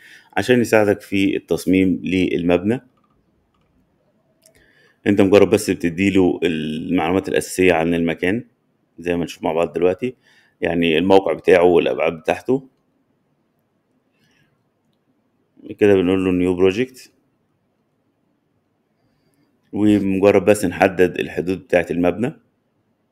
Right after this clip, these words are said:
زي ما انت شايف هو بقى بيعمل لنا التصميمات الداخلية ويبدأ يعمل لنا كل حاجة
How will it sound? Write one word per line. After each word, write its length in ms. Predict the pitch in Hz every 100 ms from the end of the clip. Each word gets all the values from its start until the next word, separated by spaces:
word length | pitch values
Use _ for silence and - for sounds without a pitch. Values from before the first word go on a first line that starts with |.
| _ _ _ _ _ _ _
زي 140 | 101 120
ما 60 |
انت 80 | 123
شايف 220 | 131 123
هو 80 | 123
بقى 160 | 117 110
بيعمل 240 | 113 101
لنا 100 | 110
التصميمات 440 | 113 95 98 104
الداخلية 680 | 104 87 85 87 95 101 101
ويبدأ 320 | 98 95 90
يعمل 220 | 87 90
لنا 180 | 87 95
كل 320 | 92 98 90
حاجة 420 | 90 92 95 127